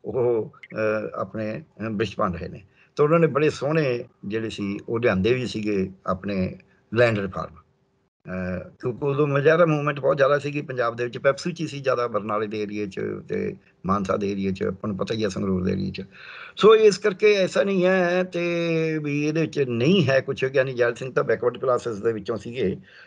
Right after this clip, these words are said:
ਕੋਈ ਸ਼ੱਕ ਨਹੀਂ ਇਸ ਗੱਲ ਦੇ ਵਿੱਚ। ਪਰ ਵੱਡੀ ਗੱਲ ਜਿਹੜੀ ਹੈ, ਔਰ ਜੱਟ ਸਿੱਖ ਵੀ ਸਾਰੇ ਨਹੀਂ ਰਹੇ, ਐਸੀ ਗੱਲ ਨਹੀਂ ਹੈ। ਦੂਜਾ ਜਿਹੜਾ ਇਹ ਕਹਿਣਾ ਹੈ, ਅਹ, ਵੀ, ਅਹ, ਉਹ ਵੀ ਇੱਕ ਬੈਲੈਂਸ ਕਰਨ ਦੀ ਕੋਸ਼ਿਸ਼ ਕਰੀ ਹੈ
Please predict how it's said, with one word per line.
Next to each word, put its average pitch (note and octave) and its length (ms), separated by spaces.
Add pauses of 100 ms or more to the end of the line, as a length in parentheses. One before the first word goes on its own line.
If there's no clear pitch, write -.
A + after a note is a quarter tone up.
(160)
ਕੋਈ A#2+ 120
ਸ਼ੱਕ A#2 280
ਨਹੀਂ C#3 160
ਇਸ G#2+ 160
ਗੱਲ A2+ 200
ਦੇ A2 100
ਵਿੱਚ। A#2 360 (500)
ਪਰ A#3 440
ਵੱਡੀ E3 460
ਗੱਲ G#3+ 100
ਜਿਹੜੀ E3+ 440
ਹੈ, C3+ 640 (260)
ਔਰ C#3 140
ਜੱਟ E3+ 160
ਸਿੱਖ F#3+ 300
ਵੀ F#3 100
ਸਾਰੇ D3 300
ਨਹੀਂ A#2+ 140
ਰਹੇ, A#2 420
ਐਸੀ A#2 220
ਗੱਲ A#2 160
ਨਹੀਂ A#2 200
ਹੈ। A#2+ 160
ਦੂਜਾ G#2+ 680 (140)
ਜਿਹੜਾ G2+ 380
ਇਹ G#2 180
ਕਹਿਣਾ A2 260
ਹੈ, C#3 220 (360)
ਅਹ, G#2 260
ਵੀ, A2 420
ਅਹ, F#2+ 680
ਉਹ D3 200
ਵੀ C#3+ 120
ਇੱਕ G#2+ 160
ਬੈਲੈਂਸ G#2 440
ਕਰਨ G2 240
ਦੀ G2 60
ਕੋਸ਼ਿਸ਼ F#2+ 280
ਕਰੀ G2 300
ਹੈ G2 280